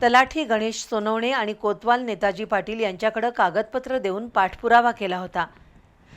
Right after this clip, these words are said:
दरम्यान, या नोंदीकरता गट खुला करण्यासाठी कोतवाल पाटील यानं पंचवीस हजाराची मागणी केली होती.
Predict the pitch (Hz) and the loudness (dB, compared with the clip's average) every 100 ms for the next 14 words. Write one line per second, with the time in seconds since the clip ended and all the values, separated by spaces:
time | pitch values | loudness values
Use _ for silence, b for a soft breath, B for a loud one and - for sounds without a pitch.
0 | b 247 277 277 320 311 294 240 220 233 | b 2 2 4 2 2 0 0 -2 -2
1 | 285 262 - 262 226 233 254 - 220 220 | 0 0 4 2 4 2 0 -6 2 2
2 | 226 208 214 214 220 190 160 b b - | 4 0 -2 -4 -8 -8 -14 b b 2
3 | 240 233 262 285 302 226 190 247 190 175 | 4 4 4 4 6 2 2 0 -4 -2
4 | 208 220 247 233 208 214 311 - 240 226 | -2 0 0 -2 -2 -4 -6 -4 2 2
5 | 220 247 226 190 190 185 196 180 180 180 | 2 0 -2 -2 -4 -6 -6 -6 -10 -12
6 | 165 | -14